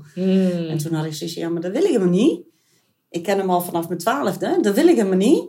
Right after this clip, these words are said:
Speaker 1: Nee.
Speaker 2: Dat, eh, toen heb ik hem heel gauw teruggetrokken en heel veel gesprekken gehad. En, eh,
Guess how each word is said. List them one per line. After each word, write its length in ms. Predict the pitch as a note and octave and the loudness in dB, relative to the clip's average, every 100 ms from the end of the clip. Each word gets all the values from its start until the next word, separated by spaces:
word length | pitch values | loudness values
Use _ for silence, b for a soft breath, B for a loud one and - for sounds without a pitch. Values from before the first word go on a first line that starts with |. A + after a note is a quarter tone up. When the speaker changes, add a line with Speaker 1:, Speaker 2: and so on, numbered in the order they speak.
| - b b | -12 b b
Speaker 1:
Nee. 400 | G#3 A3+ G#3 G3 | 2 2 2 2
Speaker 2:
Dat, 280 | G3+ G3 G3 | 0 -2 -2
eh, 200 | F3+ F3+ | 0 0
toen 200 | F3 F#3 | -2 -4
heb 100 | F#3 | -4
ik 60 | |
hem 100 | F#3+ G3+ | 0 2
heel 260 | C4 B3+ | 4 4
gauw 220 | - G3+ | 2 0
teruggetrokken 1600 | G3 G#3 G3+ G3 F3+ F3+ F3 - _ - G3 F#3 E3+ F3 E3+ E3+ | 0 -2 -2 -2 -2 -4 -8 -18 _ -10 -2 0 0 -2 -2 -2
en 220 | - F3 F3 | -4 -4 -2
heel 200 | G3 G#3 | -2 -4
veel 140 | - | -8
gesprekken 460 | - - F#3+ F#3+ C#3 | -16 -12 -10 -10 -12
gehad. 500 | E3+ E3 D#3+ D#3 E3+ | -6 -4 -4 -6 -10
En, 260 | D#3+ D#3 D3+ | -8 -8 -6
eh, 260 | D3+ D3+ | -8 -8